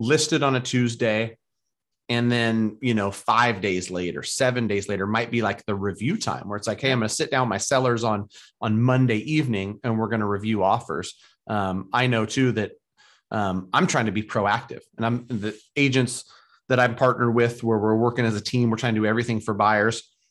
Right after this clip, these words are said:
You submit that offer, the listing agent doesn't even have to do the work of tracking me down. I call them.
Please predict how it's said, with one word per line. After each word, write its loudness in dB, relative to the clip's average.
You -4
submit 0
that 6
offer, 2
the 2
listing 4
agent 2
doesn't 0
even 4
have 0
to 0
do 4
the 2
work 0
of -6
tracking -2
me -2
down. -2
I -8
call 2
them. -10